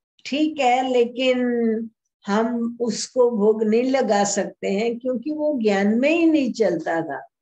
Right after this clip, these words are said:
तो दीदी मैं बोल करके आया हूँ, अभी तो पूछना पड़ेगा। तो बोला, "अरे पोपट भाई, हमने बोल दिया ना कि जो ज्ञान में ही नहीं चलते हैं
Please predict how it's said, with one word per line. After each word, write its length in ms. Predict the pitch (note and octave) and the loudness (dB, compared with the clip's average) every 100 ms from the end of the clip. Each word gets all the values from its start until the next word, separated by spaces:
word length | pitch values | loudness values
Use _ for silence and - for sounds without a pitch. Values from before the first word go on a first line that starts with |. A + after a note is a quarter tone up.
| _ _ _ _ _ _ _ _ - | _ _ _ _ _ _ _ _ -2
तो 400 | A3+ A3 A3+ A3 | 2 2 2 0
दीदी 440 | G3+ B3+ A3+ D#4 | 0 -2 0 2
मैं 280 | D#4 C#4+ B3+ | 4 4 4
बोल 340 | G#3+ B3 C4 | 4 4 2
करके 420 | D4 D4 D4 D4 | 2 0 0 -2
आया 360 | C4 A3+ A3 A3+ | 0 4 4 2
हूँ, 520 | G3 A#3 G#3+ A#3 C4+ - _ _ | 0 -2 -2 -2 -4 -10 _ _
अभी 300 | G#3 A3 C4+ | -2 0 -2
तो 180 | C4+ C#4 C4 | 0 0 0
पूछना 540 | A3+ A3 A#3 A#3 A3+ | -2 -4 0 0 0
पड़ेगा। 560 | G#3 F3 E3 D#3+ C3+ - _ _ _ _ _ _ _ | 0 0 0 0 -4 -10 _ _ _ _ _ _ _
तो 100 | C4+ | -6
बोला, 400 | C#4 C#4 C#4+ C4+ | 0 0 2 2
"अरे 160 | B3+ B3 | 2 2
पोपट 440 | A3+ A#3 G#3+ A3+ | 2 0 0 -4
भाई, 360 | G#3 G3+ G#3 G#3 | -4 -2 2 2
हमने 340 | G3 G#3 A3 | 2 2 2
बोल 340 | G#3+ G3+ B3 B3+ | 2 4 2 2
दिया 300 | B3+ A3+ G#3+ | 0 2 2
ना 220 | G3+ G#3 | 0 -2
कि 220 | G3+ A#3 | -4 -4
जो 260 | G#3 C4 B3+ | -2 -2 0
ज्ञान 380 | A#3 G3+ A#3 D4 | 0 0 0 0
में 80 | |
ही 120 | F4 F#4 | 2 2
नहीं 260 | F#4 F4 | 2 0
चलते 520 | D#4+ A#3+ A3 G#3+ A#3+ | 0 0 0 0 0
हैं 380 | A3 A3 G3 A#3 | 2 2 0 -2